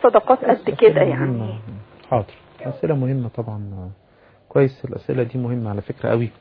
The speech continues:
Speaker 2: آم، آه، هي أسئلة كبيرة ومهمة قوي، و-،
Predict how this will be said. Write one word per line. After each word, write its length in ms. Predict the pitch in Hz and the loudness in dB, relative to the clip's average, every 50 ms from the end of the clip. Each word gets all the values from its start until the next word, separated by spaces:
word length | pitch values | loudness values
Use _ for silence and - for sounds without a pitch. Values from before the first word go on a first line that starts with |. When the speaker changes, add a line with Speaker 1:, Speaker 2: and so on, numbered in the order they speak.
| _ _ _ _ _ _ _ _ _ _ _ _ _ _ _ _ _ - - _ _ _ - - - _ _ _ _ - - - - - - - - _ _ _ _ _ - | _ _ _ _ _ _ _ _ _ _ _ _ _ _ _ _ _ -20 -20 _ _ _ -20 -20 -20 _ _ _ _ -20 -20 -20 -20 -20 -20 -20 -20 _ _ _ _ _ -4
Speaker 2:
آم، 1120 | 120 120 117 117 113 113 113 110 110 110 110 110 107 107 107 104 104 104 104 104 104 104 101 - _ _ _ _ _ _ _ _ _ _ _ _ _ - - - _ _ _ - - | -2 0 0 0 0 0 -2 -2 -2 -2 -2 -2 -2 -2 -2 -2 -2 -2 -2 -4 -4 -6 -8 -10 _ _ _ _ _ _ _ _ _ _ _ _ _ -20 -20 -20 _ _ _ -10 -6
آه، 220 | 113 113 110 110 | -4 -2 -2 0
هي 200 | 107 113 123 123 | 0 0 0 0
أسئلة 240 | 123 - - 147 147 | -2 -2 -2 -2 -2
كبيرة 380 | 143 143 - 151 156 135 110 95 92 107 | -2 -2 0 0 0 2 0 -2 -4 -6
ومهمة 540 | 113 110 113 110 107 120 131 127 120 113 113 | -6 -4 -4 -4 -2 -2 0 0 -2 -2 -4
قوي، 260 | 107 101 107 104 101 | -4 -6 -6 -8 -10
و-، 540 | 98 98 104 107 101 98 95 98 98 95 | -10 -12 -14 -14 -12 -12 -10 -10 -10 -12